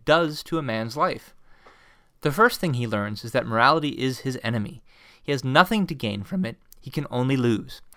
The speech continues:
Self-inflicted loss, self-inflicted pain, and the gray, debilitating pall of an incomprehensible duty is all that he can expect. Apart from such times as he manages to perform some act of self-sacrifice,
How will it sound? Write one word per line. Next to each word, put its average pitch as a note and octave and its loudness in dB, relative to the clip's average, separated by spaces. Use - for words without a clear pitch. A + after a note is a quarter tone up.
Self-inflicted F3 -2
loss, A2 4
self-inflicted D#3 0
pain, G#2+ 12
and B2 -2
the A#2 0
gray, B2 -2
debilitating B2+ -6
pall A#2 2
of A2+ -6
an A#2+ -8
incomprehensible B2+ -2
duty A#2 -2
is B2 -4
all C#3+ 8
that D3 0
he C3+ -6
can B2+ -8
expect. - -4
Apart - 8
from A2+ 2
such B2+ -2
times A#2 4
as A2 -2
he A#2+ -4
manages A#2+ 0
to - -14
perform A#2+ 0
some C#3+ 4
act B2 2
of G#2+ -8
self-sacrifice, - 0